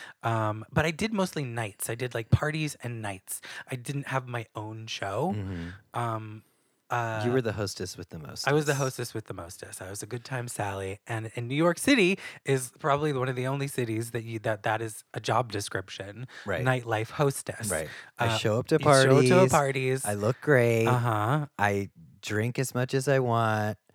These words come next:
Speaker 2: I
Speaker 1: More than anyone
Speaker 2: hang
Speaker 1: should.
Speaker 2: around and
Speaker 1: Get paid.
Speaker 2: enhance the party
Speaker 1: Enhance the
Speaker 2: atmosphere.
Speaker 1: party atmosphere and, and get paid.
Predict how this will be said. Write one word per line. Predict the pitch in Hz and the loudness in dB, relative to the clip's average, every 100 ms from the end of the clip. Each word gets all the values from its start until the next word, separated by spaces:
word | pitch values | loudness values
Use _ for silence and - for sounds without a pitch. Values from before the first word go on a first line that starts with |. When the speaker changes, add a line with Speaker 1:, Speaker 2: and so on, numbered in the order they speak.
| _ _ _ _ _ - | _ _ _ _ _ 2
Speaker 2:
I | 98 92 95 92 95 - | 4 4 2 0 -2 -4
Speaker 1:
More | 131 131 131 139 | -2 2 4 4
than | 143 | 2
anyone | 131 135 139 151 | 0 0 0 0
Speaker 2:
hang | 127 123 | 4 6
Speaker 1:
should. | 113 110 | 6 6
Speaker 2:
around | 127 127 120 117 113 113 117 117 - - _ _ _ _ _ _ _ - | 6 4 4 4 4 4 2 0 -6 -14 _ _ _ _ _ _ _ -6
and | 107 98 98 98 95 98 - - _ _ _ _ - | -4 -2 -2 -2 -4 -6 -10 -16 _ _ _ _ -6
Speaker 1:
Get | - 120 | -2 -2
paid. | 120 95 107 _ | -2 -6 -12 _
Speaker 2:
enhance | 113 117 117 107 107 - - | -2 0 2 0 0 -4 -4
the | 107 | -4
party | 101 113 110 117 | -2 -2 0 2
Speaker 1:
Enhance | 151 160 | 2 2
the | - | 2
Speaker 2:
atmosphere. | 165 160 | 4 4
Speaker 1:
party | 160 156 | 4 2
atmosphere | 151 131 113 107 101 - | 2 -2 -4 -2 -2 -4
and, | 117 113 - | -8 -6 -8
and | 120 | -4
get | 117 | -4
paid. | 113 95 | -4 -6